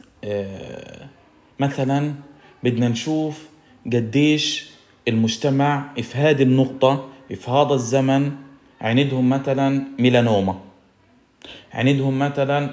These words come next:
لان كانسر، تمام؟ يعني قديش نسبة المجتمع اللي عندهم مثلا،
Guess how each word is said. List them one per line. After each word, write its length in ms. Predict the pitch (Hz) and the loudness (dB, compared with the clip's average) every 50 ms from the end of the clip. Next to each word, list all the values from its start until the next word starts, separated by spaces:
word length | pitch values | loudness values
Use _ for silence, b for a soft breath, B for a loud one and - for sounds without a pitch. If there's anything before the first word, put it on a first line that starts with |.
| - - | -8 -6
لان 300 | 117 123 139 139 135 127 - - | 0 2 2 4 2 0 -2 -2
كانسر، 540 | - 131 117 107 98 92 - 98 98 95 - - _ _ _ _ _ _ _ _ _ _ _ _ _ _ - | 0 0 0 0 0 -2 -6 -6 -8 -10 -12 -16 _ _ _ _ _ _ _ _ _ _ _ _ _ _ -6
تمام؟ 420 | 110 113 120 120 127 139 147 143 139 B B B B B B B | -2 0 2 4 4 4 2 0 -2 B B B B B B B
يعني 320 | 123 120 110 117 123 120 | 2 2 2 2 2 0
قديش 540 | 120 113 117 120 120 110 139 160 151 - - | 0 0 -2 -4 -2 0 0 0 0 0 0
نسبة 340 | 127 147 143 - - 127 127 - | -2 -2 -2 -4 -6 -6 -4 -2
المجتمع 600 | 131 123 123 117 - - 143 139 143 139 139 139 135 | 0 0 0 -2 -2 0 0 0 2 2 0 0 0
اللي 160 | 123 117 120 | -2 -2 -2
عندهم 400 | 113 123 139 143 131 123 123 123 | 0 0 0 -2 -2 -2 -2 0
مثلا، 440 | 131 135 131 135 131 135 135 135 139 | 0 -2 0 0 0 0 0 0 -2